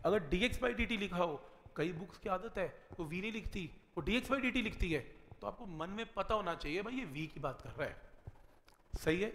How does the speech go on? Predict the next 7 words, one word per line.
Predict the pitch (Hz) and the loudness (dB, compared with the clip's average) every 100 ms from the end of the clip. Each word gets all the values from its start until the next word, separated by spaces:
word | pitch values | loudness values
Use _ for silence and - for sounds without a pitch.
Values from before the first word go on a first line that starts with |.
| - - - - - - 170 | -8 -18 -20 -20 -14 -4 0
अब | |
ध्यान | 156 160 | 8 10
से | 160 190 | 10 6
देखना, | 175 - 196 - - - - - - - - - - - - - - | 6 4 0 -4 -16 -20 -20 -20 -20 -16 -16 -16 -14 -14 -14 -18 4
इसमें | 226 - 247 208 165 - - - - - 185 | 6 6 6 6 6 -2 -14 -20 -20 -6 -2
equation | - 180 - 220 | 8 8 8 8
है | 170 180 - | 6 4 -2